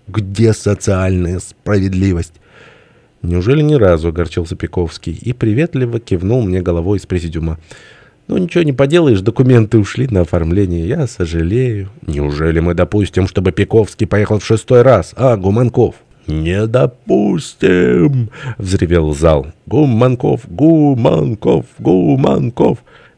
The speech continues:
Я подумал, что именно так некогда поднимали людей на баррикады. Моя фамилия неожиданно превратилась в лозунг, знамя, призыв наподобие «Мир хижинам, война дворцам»,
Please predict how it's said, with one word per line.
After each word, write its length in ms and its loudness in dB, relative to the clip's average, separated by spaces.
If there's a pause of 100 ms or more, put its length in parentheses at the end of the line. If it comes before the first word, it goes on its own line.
Я 120 4
подумал, 380 4
что 200 0
именно 220 4
так 260 0
некогда 400 0
поднимали 560 2
людей 260 0
на 140 0
баррикады. 580 -4
Моя 260 -2
фамилия 460 0
неожиданно 440 -2
превратилась 600 -4
в 60 -6
лозунг, 560 -2
знамя, 720 -2
призыв 560 -2
наподобие 600 -2
«Мир 480 2
хижинам, 600 2 (180)
война 440 0
дворцам», 580 -2